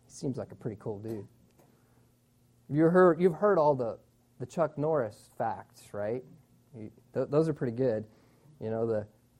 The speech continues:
the fact that, that, that Chuck Norris once, um, once punched a horse with an uppercut to the jaw,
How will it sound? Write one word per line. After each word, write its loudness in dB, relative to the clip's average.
the -8
fact 4
that, 2
that, -2
that -4
Chuck 4
Norris 6
once, 2
um, -6
once 2
punched 0
a -2
horse 0
with -4
an -6
uppercut 0
to -8
the -6
jaw, 2